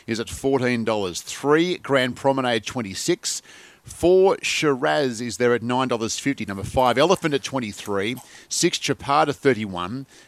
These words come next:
Uh, number seven, Darshan, uh, Darshan Sweet Junior is at twenty-three dollars. Number eight, Crystal Pegasus. Another horse that Chris, uh, picked out on the old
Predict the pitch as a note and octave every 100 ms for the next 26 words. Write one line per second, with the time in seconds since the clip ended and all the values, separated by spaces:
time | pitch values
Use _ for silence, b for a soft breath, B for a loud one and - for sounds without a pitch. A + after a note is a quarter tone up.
0 | b G2+ G#2 A#2 B2 - E3 F3 G#3 -
1 | G#2 C#3 C#3+ C#3+ C#3 - A#2 A2+ G#2+ C3+
2 | C#3 C3 A2 - B2+ G2+ B2+ C3+ B2+ G#2
3 | b b b G#2+ G2+ - C3+ A2 - C3+
4 | C3 C3 C3+ B2 D#3+ G#3 F#3+ - G#3+ -
5 | G3 - G3 G#3+ A#3+ G3+ A#2+ - - -
6 | b b b b b C3+ D3 D3+ C3+ A2+
7 | A2+ - C3 A2 - B2 G#2+ - G#2+ A#2+
8 | B2 A2+ A#2 A#2 A2+ G#2+